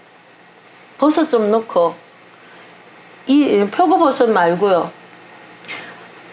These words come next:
에너타리 같은 거 넣으시고요. 된장찌개를 다시 끓이시면은 아주 맛있는 된장찌개가 돼요. 그러니까 매번 끓일 때마다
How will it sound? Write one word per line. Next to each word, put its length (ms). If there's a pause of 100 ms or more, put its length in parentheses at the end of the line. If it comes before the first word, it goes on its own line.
(800)
에너타리 520
같은 340
거 80
넣으시고요. 800
된장찌개를 640
다시 360
끓이시면은 760
아주 260
맛있는 480
된장찌개가 760
돼요. 300
그러니까 480 (360)
매번 260 (100)
끓일 300
때마다 640